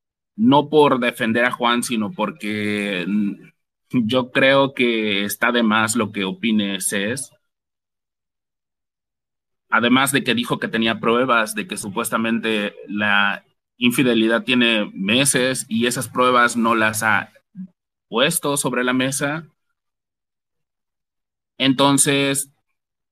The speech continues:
no es ni por defender a Kim, ni por defender concretamente a Juan, pero yo dije eso ayer de Cés y al parecer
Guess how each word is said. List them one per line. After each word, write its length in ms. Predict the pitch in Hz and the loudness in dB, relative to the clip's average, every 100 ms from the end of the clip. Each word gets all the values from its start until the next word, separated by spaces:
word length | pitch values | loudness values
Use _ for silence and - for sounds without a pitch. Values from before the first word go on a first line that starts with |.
| - | -6
no 180 | 107 160 | 0 0
es 120 | 160 | 2
ni 140 | 165 | 0
por 200 | 151 147 | 2 -2
defender 460 | 147 147 139 139 135 | -2 -2 -2 0 0
a 140 | 135 | -2
Kim, 400 | - 135 135 139 - | -2 -2 -2 -4 -4
ni 240 | 104 113 | -4 -4
por 200 | 117 127 | -4 -2
defender 500 | 127 135 127 123 120 | -2 -4 -2 -2 -4
concretamente 680 | 123 120 117 113 123 123 120 | -4 -4 -4 -2 -2 0 -2
a 40 | |
Juan, 480 | - 123 117 131 143 - - _ _ _ _ _ - | -4 -2 -2 -4 -6 -18 -20 _ _ _ _ _ 0
pero 420 | 143 143 147 139 | 2 4 2 2
yo 280 | 101 123 117 | 0 0 2
dije 340 | 110 117 107 | -2 -4 -4
eso 360 | 110 117 95 - | -4 -6 -8 -6
ayer 520 | 95 92 107 110 110 | -6 -4 -2 0 -2
de 160 | 101 - | -4 -4
Cés 520 | - 131 139 160 - | 0 0 0 -2 -4
y 120 | 113 110 | -4 -2
al 120 | 101 | -2
parecer 680 | 104 196 127 123 131 - | -6 -4 -2 0 -2 -8